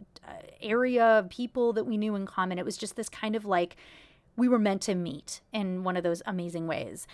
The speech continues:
And so I was super excited about that. And the, the cool thing is that Jen has a, a business where she works with people with Reiki and lots of good self-care and helping people feel good about themselves.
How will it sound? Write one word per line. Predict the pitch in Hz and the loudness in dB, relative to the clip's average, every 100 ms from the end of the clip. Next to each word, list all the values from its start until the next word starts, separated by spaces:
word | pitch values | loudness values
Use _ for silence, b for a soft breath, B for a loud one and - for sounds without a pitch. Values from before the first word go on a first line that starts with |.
| B | B
And | 202 190 | -4 0
so | 226 | 2
I | |
was | 208 | 0
super | 269 - | -2 -4
excited | - 277 302 214 | -2 2 4 4
about | 170 165 185 | 2 0 0
that. | 160 135 180 B B _ | 0 2 0 B B _
And | 214 185 180 175 175 - _ _ | -2 2 2 0 -6 -10 _ _
the, | - 220 220 208 208 359 - _ _ _ _ | -14 -6 -4 -2 -4 -6 -10 _ _ _ _
the | 277 254 | -6 -4
cool | - - 311 349 | -4 -6 -6 -6
thing | - 185 175 | -4 -4 -4
is | - 180 | -6 -8
that | 170 165 160 - - _ | 0 2 2 -2 -10 _
Jen | - 262 269 | 2 4 4
has | 233 202 190 - | 2 0 -2 0
a, | 202 165 - | 0 0 -2
a | - | 2
business | 240 226 180 - - - | 4 4 0 -6 -8 -8
where | 208 180 175 | -4 -2 0
she | - - 202 180 175 170 113 - - 95 - | -2 -4 -4 -4 -4 -4 -8 -14 -18 -20 -18
works | 277 220 226 - | -10 -2 -2 -2
with | 208 | -10
people | - 196 190 180 180 | -6 -6 -2 0 0
with | 175 170 | -2 -8
Reiki | 196 247 233 - 202 180 | 2 2 2 -4 -4 -2
and | 160 170 | -2 -4
lots | 190 208 - | -4 -4 -2
of | 180 165 - 254 - | -4 -4 -14 -18 -10
good | - 262 226 | 4 6 6
self-care | - 202 202 - - - 196 190 | 2 -2 -2 -4 -12 -6 -2 0
and | 160 170 | 0 -4
helping | - - 226 - 196 | -10 -4 -4 -2 -6
people | - 202 180 | -8 -8 -8
feel | - - 202 185 | -10 -4 -2 0
good | 185 196 | 0 -2
about | 180 160 - | 2 0 0
themselves. | 151 - 160 - 208 | -8 -4 -4 -4 -8